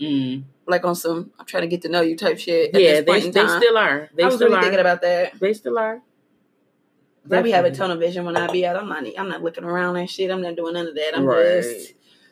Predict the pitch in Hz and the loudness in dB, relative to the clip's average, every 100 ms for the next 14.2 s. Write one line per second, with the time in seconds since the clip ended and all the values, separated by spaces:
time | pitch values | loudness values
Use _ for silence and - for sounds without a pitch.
0 | _ - 208 190 175 170 180 185 170 165 | _ -8 -4 0 0 0 0 2 6 6
1 | 175 180 175 151 165 165 165 160 165 165 | 6 4 0 0 -4 -4 -2 -2 -2 -2
2 | 143 147 143 175 175 175 190 190 147 143 | 2 2 2 2 0 2 2 2 2 0
3 | 143 143 220 190 196 185 180 180 - 185 | 0 2 2 4 4 6 4 2 -2 0
4 | 180 180 175 - 180 175 - - - 165 | 2 2 0 2 0 0 -6 -12 0 2
5 | 151 151 135 294 - 370 - 277 - - | 2 0 0 0 2 0 2 0 0 -8
6 | _ - 240 110 - 85 90 185 175 160 | _ -6 -4 -4 -6 -14 -18 -10 -6 -4
7 | 160 120 160 214 - - - 170 160 160 | -6 -8 -16 -18 -20 -12 0 2 0 -6
8 | 160 147 113 110 - 120 135 120 - _ | -10 -8 -6 -8 -8 -8 -4 -4 -6 _
9 | _ _ _ _ _ _ _ _ _ _ | _ _ _ _ _ _ _ _ _ _
10 | _ - 180 175 170 170 180 196 175 170 | _ -6 -6 -4 -4 -4 -2 -4 -2 0
11 | 165 170 180 165 160 170 165 156 170 156 | 0 0 0 0 4 6 6 4 0 -4
12 | 151 160 180 170 170 160 156 165 160 220 | -4 -6 0 4 6 4 -2 0 4 4
13 | - 135 156 143 - 151 151 202 180 170 | 2 2 0 0 -2 -2 0 0 2 2
14 | 175 196 | 2 -2